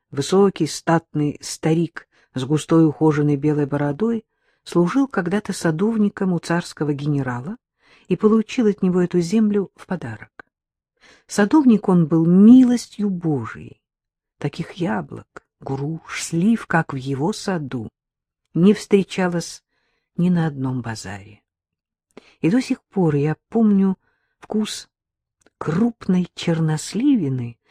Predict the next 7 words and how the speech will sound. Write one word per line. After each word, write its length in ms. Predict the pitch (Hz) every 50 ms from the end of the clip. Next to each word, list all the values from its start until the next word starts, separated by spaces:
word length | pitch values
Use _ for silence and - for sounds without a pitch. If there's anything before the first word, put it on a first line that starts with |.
| _ _ _ -
забытой 480 | 165 160 208 208 262 269 - - 202
осенью 460 | 185 190 208 196 - - 180 175 170 165
на 100 | 165 156
верхушке 500 | 156 165 - - 208 196 - - - -
старикового 600 | - 170 165 165 160 - - 175 170 156 147 139
дерева, 520 | 143 196 208 202 190 165 156 156 143 139 _ _ - _ _ _ _ _ _
сверкающим 880 | - - - 175 175 - - 233 226 226 214 - - - - - 196 190